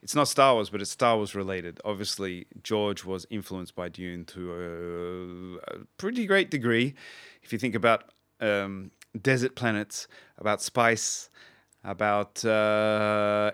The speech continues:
emperors who you don't really meet, <laughs> at least in the beginning. Um, obviously, like, I've probably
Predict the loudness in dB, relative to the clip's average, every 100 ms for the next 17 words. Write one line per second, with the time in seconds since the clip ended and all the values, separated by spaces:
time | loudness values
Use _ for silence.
0 | 2 2 4 4 4 2 -2 -8 -12 _
1 | _ _ _ _ _ _ _ _ -6 -2
2 | 0 2 2 2 0 -2 -4 -14 -20 -12
3 | -12 -10 -4 -2 -2 -6 _ _ -20 -14
4 | -6 -6 -4 -4 -4 -2 -2 -4 -10 _
5 | _ _ -20 -20 -20 -20 -20 _ _ _
6 | _ _ _ 6 8 6 4 0 -6 -14
7 | _ _ _ _ _ _ _ _ _ _
8 | _ _ _ _ _ _ _ _ _ _
9 | _ _ -14 -14 _ _ _ _ _ _
10 | 4 4 6 2 2 4 4 4 -4 -18
11 | _ 0 0 2 0 2 0 -4